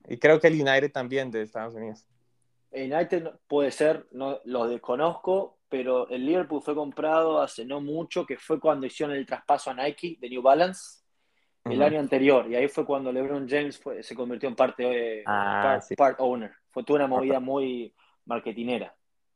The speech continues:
Speaker 1: Bueno, para los que nos escuchan y no saben de, mucho de fútbol, en el dos mil catorce,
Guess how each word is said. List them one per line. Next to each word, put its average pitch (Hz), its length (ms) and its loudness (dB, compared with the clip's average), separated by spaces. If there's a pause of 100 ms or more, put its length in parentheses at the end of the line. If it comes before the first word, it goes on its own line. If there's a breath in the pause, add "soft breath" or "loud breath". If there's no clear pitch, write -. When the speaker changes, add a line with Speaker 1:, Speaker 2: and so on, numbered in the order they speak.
(760 loud breath)
Speaker 1:
Bueno, 180 160 8
para 165 360 6
los 165 320 8
que 170 120 8
nos 160 140 10
escuchan 202 400 6
y 190 60 6
no 170 240 4
saben 165 320 0
de, 143 280 0
mucho 139 380 -8
de 135 140 -6
fútbol, 156 400 0 (280)
en 139 540 0
el 131 220 -4
dos 131 200 -2
mil 175 280 -2
catorce, 180 760 0